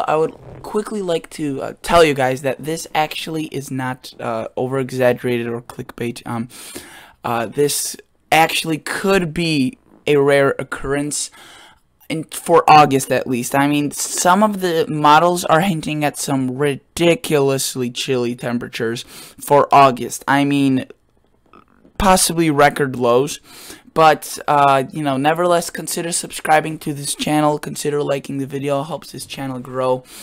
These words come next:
and, um, I would, you know, really, really appreciate it if you left a comment down below as well. So, uh, we are now, uh, looking at the G F S model. Let's go back to hour zero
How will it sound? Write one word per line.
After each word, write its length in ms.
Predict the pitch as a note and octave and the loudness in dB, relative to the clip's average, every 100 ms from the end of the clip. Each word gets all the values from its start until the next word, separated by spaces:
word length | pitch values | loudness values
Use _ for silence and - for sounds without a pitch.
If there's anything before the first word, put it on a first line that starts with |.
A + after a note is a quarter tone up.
| - - - | -20 -20 -10
and, 340 | C3+ C3 B2+ B2 | -4 -2 -2 -4
um, 300 | B2 A#2 A#2 - | -4 -4 -6 -4
I 140 | C3 | -2
would, 280 | C3 B2+ - | -2 -4 -8
you 100 | C#3 | -8
know, 200 | A#2+ A2 | -6 -8
really, 520 | C3 D3+ D#3 D#3 D3+ - | -4 0 2 2 -4 -8
really 420 | C#3 D3 C#3+ C#3 | -6 0 0 0
appreciate 520 | C3+ - C3 - B2+ | -4 -10 -10 -6 -6
it 80 | B2 | -6
if 180 | C3 - | -10 -8
you 280 | B2 B2 B2+ | -6 -6 -8
left 300 | C3+ B2 - | -10 -10 -6
a 220 | B2+ A#2+ - - - _ - | -6 -6 -8 -20 -20 _ 0
comment 500 | C#3+ C3+ B2+ C3 - _ | 2 4 2 -4 -12 _
down 280 | - C3+ C3+ | -2 0 0
below 420 | B2 A#2+ A2 A#2+ - _ _ - | -4 -4 -6 -6 -14 _ _ -14
as 180 | C3 B2+ | -10 -10
well. 280 | B2+ G#2+ - - - - | -6 -6 -6 -14 -20 -14
So, 460 | - E3 E3+ - _ _ _ _ - - - - _ _ D#3+ | -4 2 2 0 _ _ _ _ -20 -20 -20 -20 _ _ 2
uh, 160 | D#3+ | 2
we 140 | D#3+ G3 | 2 2
are 180 | G3 G3+ | 2 0
now, 400 | G3+ G3+ A3+ A3+ - | 0 2 2 2 0
uh, 180 | F3 | 0
looking 340 | E3+ F3+ F#3+ F3+ | 0 -4 -6 -8
at 80 | F3+ | -8
the 100 | D#3+ | -14
G 340 | - - F3+ E3+ | -12 -10 -6 -6
F 220 | E3+ - | -6 -4
S 200 | D#3+ D#3 | -4 -4
model. 280 | D#3 D3+ D#3 | -4 -4 -4
Let's 180 | D#3+ | -12
go 140 | - F3+ | -10 -8
back 240 | E3 E3 | -6 -8
to 140 | - - | -10 -2
hour 240 | D3+ D#3 | 0 0
zero 480 | D3+ D3+ D3 D3 D3+ | -2 -4 0 0 -2